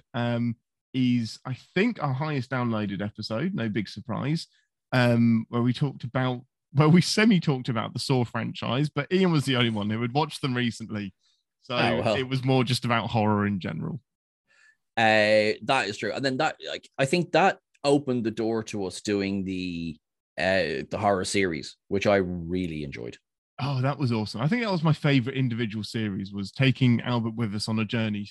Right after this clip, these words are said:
Speaker 1: through, um, horror. Um, that was so, so much fun. That was really good.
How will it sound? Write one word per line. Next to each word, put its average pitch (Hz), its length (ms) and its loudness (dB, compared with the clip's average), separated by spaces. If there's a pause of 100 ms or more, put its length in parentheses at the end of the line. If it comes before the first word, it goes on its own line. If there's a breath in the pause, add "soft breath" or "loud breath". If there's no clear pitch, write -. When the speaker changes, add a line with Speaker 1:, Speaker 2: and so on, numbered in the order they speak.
Speaker 1:
through, 104 360 -8 (260)
um, 101 420 -8 (300)
horror. 107 460 -8 (520)
Um, 98 520 -12
that 127 160 -2
was 117 120 -8
so, 120 640 -2
so 110 300 -8
much 110 200 -10
fun. 110 320 -12 (180)
That 120 80 -12
was 110 160 -12
really 107 180 -8
good. 101 220 -8